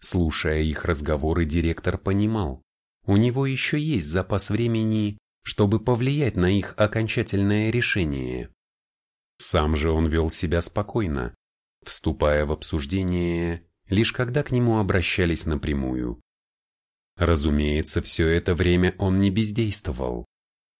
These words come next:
На первом же заседании он определил круг сомневающихся в правильности решения лишить департамент автономии.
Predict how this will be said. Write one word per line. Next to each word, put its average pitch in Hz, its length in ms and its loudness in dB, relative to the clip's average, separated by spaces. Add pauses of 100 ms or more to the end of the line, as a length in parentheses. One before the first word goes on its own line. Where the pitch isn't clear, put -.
(200)
На 80 200 4
первом 78 440 0
же 78 140 0
заседании 82 1040 -2
он 98 280 0
определил 90 640 0
круг 92 240 -2
сомневающихся 87 1080 0
в - 120 -12
правильности 90 680 0
решения 82 640 0
лишить 85 420 -2
департамент 92 720 0
автономии. 87 840 -2